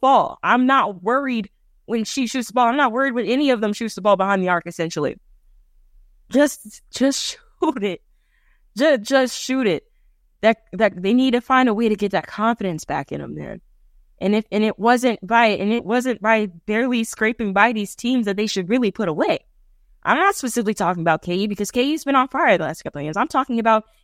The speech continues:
these games against U C F. I'm talking about these games against Oklahoma State, against B Y U. Games that, like, you should not have been struggling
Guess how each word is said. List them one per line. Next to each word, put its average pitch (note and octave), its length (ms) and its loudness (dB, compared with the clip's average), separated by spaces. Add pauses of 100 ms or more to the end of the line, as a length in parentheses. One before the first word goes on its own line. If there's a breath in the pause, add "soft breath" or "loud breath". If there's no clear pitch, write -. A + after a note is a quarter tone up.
these G#3+ 200 -6
games A3+ 320 0
against A#3+ 380 0 (180)
U G3+ 140 -2
C E3 200 -4
F. - 140 -6
I'm A3+ 120 -10
talking C#4 340 2
about A#3 220 4
these G3 140 -6
games F#3+ 300 0
against G#3 320 -2
Oklahoma F3 380 -4
State, - 280 -6 (200)
against G3+ 420 -2
B G3 140 -2
Y D#3 180 2
U. D3 320 -8 (920)
Games C4 380 4
that, B3 180 2
like, A3+ 260 -2 (760)
you D#4 300 2
should D#4+ 340 -6
not B3+ 320 4
have G#3+ 120 -4
been B3+ 200 0
struggling G#3 760 -2